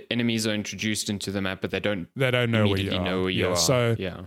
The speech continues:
Speaker 2: like, for example, there's Assault, and that is a map mode, and then when you finish it, you'll get typically currency and supplements and, what is it, like, gear pass? I don't know what that resource is called.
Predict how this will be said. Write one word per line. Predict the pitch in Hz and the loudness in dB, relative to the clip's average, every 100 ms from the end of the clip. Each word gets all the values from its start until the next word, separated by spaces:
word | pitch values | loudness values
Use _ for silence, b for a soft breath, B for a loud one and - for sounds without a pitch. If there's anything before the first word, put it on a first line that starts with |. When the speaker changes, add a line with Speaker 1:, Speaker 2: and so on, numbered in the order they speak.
| - | -4
Speaker 2:
like, | 120 107 | -2 -2
for | 131 | -4
example, | 110 117 117 107 | -2 0 0 -2
there's | 110 110 110 | -2 -2 -2
Assault, | 104 - 101 95 - - | -6 -4 -4 -6 -8 -10
and | 117 117 113 107 110 104 160 - | -6 -2 -2 -2 -4 -4 -8 -10
that | - 120 117 | -4 -2 0
is | 113 - | 0 0
a | 113 107 104 107 107 | -2 0 0 -2 -4
map | 110 117 113 | -2 -2 0
mode, | 113 110 107 | 0 0 0
and | 107 | -2
then | 107 104 | -4 -4
when | 104 113 | -2 0
you | 107 | 0
finish | 131 120 - | 2 2 2
it, | 113 | 0
you'll | 110 104 | 0 -2
get | 104 98 95 - - | -2 -4 -4 -6 -4
typically | - 113 107 107 98 92 92 - _ _ _ | -4 -2 -4 -4 -6 -4 -6 -10 _ _ _
currency | - 107 101 101 - 107 101 - | -4 -2 0 -2 -4 -6 -6 -6
and | 95 92 90 - | -6 -6 -8 -6
supplements | 117 104 110 98 98 - - | -4 -4 -6 -6 -6 -8 -8
and, | 92 92 90 90 - - _ | -8 -8 -8 -10 -14 -18 _
what | 98 87 | -8 -8
is | 87 | -8
it, | - - | -12 -10
like, | 90 - - 123 | -12 -12 -18 -18
gear | - 98 110 | -10 -8 -6
pass? | - 120 117 | -2 0 -2
I | - | -4
don't | 98 | -6
know | 95 | -6
what | 92 | -6
that | 90 92 | -8 -10
resource | 92 95 - | -12 -10 -10
is | 107 | -12
called. | - 110 101 | -6 -4 -4